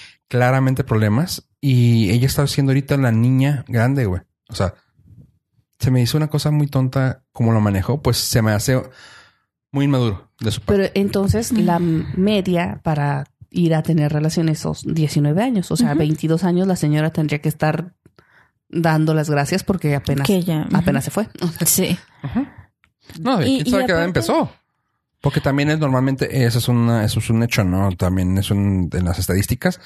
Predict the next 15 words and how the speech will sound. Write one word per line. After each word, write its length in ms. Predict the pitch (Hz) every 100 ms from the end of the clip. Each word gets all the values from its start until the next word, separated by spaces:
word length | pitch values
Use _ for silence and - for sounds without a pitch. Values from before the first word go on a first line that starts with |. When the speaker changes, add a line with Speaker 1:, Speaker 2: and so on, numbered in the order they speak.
| - - -
Speaker 1:
si 180 | - 113
la 120 | 101
mamá 240 | 95 113
empezó 300 | 165 175 165
joven, 360 | - 170 190 123
la, 220 | 110 101 104
la 160 | 95
hija 240 | 131 143 -
probablemente 480 | 101 98 101 101
vaya 120 | 90 95
a 40 |
empezar 260 | 90 95 90
joven. 320 | - 85 90
Es 140 | 90
una, 320 | 107 107 101